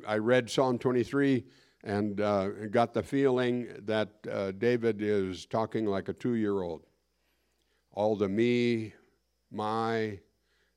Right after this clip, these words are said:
mine. And, uh, so I thought, "Well, I'm gonna count 'em." How many times does I, my, me, mine show up?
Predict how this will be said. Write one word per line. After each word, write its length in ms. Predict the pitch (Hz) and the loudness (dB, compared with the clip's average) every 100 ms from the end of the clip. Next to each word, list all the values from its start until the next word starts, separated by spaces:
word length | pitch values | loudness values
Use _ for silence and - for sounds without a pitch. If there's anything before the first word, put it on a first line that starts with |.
| - | -10
mine. 760 | 104 107 110 110 110 113 101 - _ _ _ _ _ _ _ _ _ _ _ 135 | -4 -2 0 0 -2 -2 -6 -14 _ _ _ _ _ _ _ _ _ _ _ -10
And, 360 | 95 92 90 | -6 -4 -4
uh, 140 | 90 85 | -6 -6
so 200 | 110 101 | -4 -2
I 120 | 98 | -2
thought, 200 | 123 113 | -2 -2
"Well, 140 | 156 | -2
I'm 100 | 247 | -2
gonna 160 | 107 98 | -4 -4
count 300 | - 180 143 | -4 -4 -4
'em." 120 | - - _ _ _ _ _ _ _ _ _ _ _ _ _ _ _ | -6 -12 _ _ _ _ _ _ _ _ _ _ _ _ _ _ _
How 100 | 117 | 2
many 180 | 135 127 | 4 4
times 640 | - 131 123 107 107 95 | 4 4 6 6 2 -2
does 380 | - 101 95 - - | -2 0 0 -4 -4
I, 500 | 107 113 113 113 107 _ _ _ | 0 2 2 0 -4 _ _ _
my, 540 | 101 98 107 107 107 87 | -6 -2 -2 -4 -6 -10
me, 460 | 95 101 104 107 98 - | -6 -4 -2 -4 -6 -10
mine 540 | 98 98 95 98 95 - _ _ - | -6 -4 -4 -6 -8 -14 _ _ -16
show 300 | - 98 101 | -8 -4 -2
up? 240 | 113 | -4